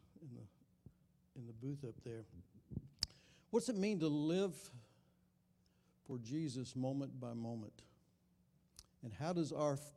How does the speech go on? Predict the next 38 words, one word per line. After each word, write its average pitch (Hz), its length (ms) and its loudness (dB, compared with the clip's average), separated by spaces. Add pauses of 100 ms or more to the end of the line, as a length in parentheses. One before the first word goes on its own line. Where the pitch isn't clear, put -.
current 160 260 0 (280)
faith 143 260 2 (680)
flesh 139 420 -4 (340)
out, 127 200 -6 (180)
that 135 160 -4 (180)
out? 127 200 -8 (260)
That's 175 180 -2
what 190 140 4
we're 170 120 2
gonna 160 180 2
be 143 120 0
talking 151 500 -2
about 131 340 0
in 123 180 -4
the 120 60 -4
men's 139 340 0
gathering, 135 460 2
which 123 160 -4
is 120 100 -6
coming 139 340 -2
up 123 160 -4
on 113 160 -6
Thursday 151 600 -2 (840)
at 131 140 -8
the 123 60 -10
Sanchez 151 760 -2
home. 185 320 -2 (1160)
Um, 123 340 -4
so - 200 -2
we 175 120 4
hope 180 280 2
to 151 60 -2
see 156 240 2
all 151 220 4
you 156 160 0
men 151 320 2
there 156 320 -2 (600)
to, 123 280 -4